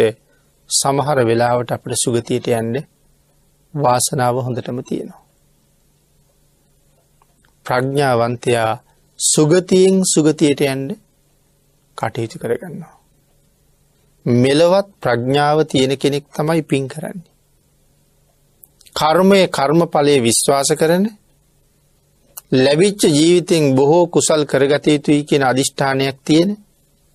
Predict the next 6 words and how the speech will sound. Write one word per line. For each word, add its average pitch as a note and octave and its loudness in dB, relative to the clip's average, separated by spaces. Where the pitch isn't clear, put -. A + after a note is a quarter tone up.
සතර F#3 0
අපායට, F3 2
සංසාරයට D3+ 0
බය C3 2
වුණ D3+ 0
පුද්ගලයා B2 0